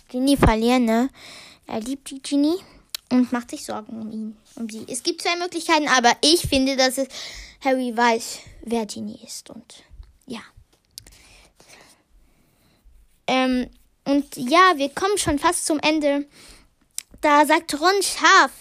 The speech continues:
"Wir haben jemanden vergessen." "Wen?", fragte Hermine. Und Hermine. Hermine fragt etwas, obwohl sie daran denken.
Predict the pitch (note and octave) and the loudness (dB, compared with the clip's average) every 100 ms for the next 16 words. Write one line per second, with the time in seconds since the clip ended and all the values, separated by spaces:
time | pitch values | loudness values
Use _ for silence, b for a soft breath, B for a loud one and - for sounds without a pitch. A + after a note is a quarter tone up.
0 | _ B B E4 G4+ B4 A#4 A#4+ A4+ G#4 | _ B B 2 4 6 6 6 4 2
1 | D5+ - A3+ G#3 B3+ A#3+ G3+ - - A#3 | 0 0 -4 -2 -2 -2 -4 -12 -14 -10
2 | A3 A3 - E4 G4+ F4+ - A#3 D4+ E4 | -6 -6 0 2 2 0 -2 0 0 -2
3 | G3+ - _ B B B B B D4 D4 | -4 -12 _ B B B B B -2 0
4 | D4 C#4 D#4 G4+ A#4 A#4+ - C#4+ B3 - | 0 -2 -4 -2 -4 -4 -6 -2 -2 -4
5 | A3+ A#3 A#3+ C4 D4 B3 C4 A#3+ - G3+ | -10 -8 -8 -6 -6 -6 -8 -12 -14 -16
6 | G#3 G#3 G#3 G#3 A3+ | -16 -14 -16 -18 -20